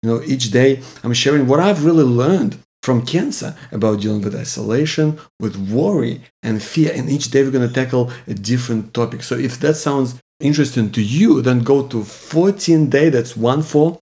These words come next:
fourteen-day lockdown challenge dot com. Also, if you're a cancer patient who's going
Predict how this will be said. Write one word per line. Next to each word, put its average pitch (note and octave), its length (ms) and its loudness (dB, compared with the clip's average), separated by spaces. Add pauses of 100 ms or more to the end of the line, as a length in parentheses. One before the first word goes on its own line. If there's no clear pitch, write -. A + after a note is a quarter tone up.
(280)
fourteen-day D#3+ 560 2
lockdown C#3 1080 2 (200)
challenge B2+ 600 -2
dot G#2+ 340 -4 (480)
com. A#2+ 420 0 (580)
Also, D3 540 2 (340)
if A3+ 280 0
you're G3 200 2
a D3+ 40 -4 (100)
cancer C#3+ 240 -2
patient A#2+ 420 -2
who's G2 280 -10
going C3+ 600 0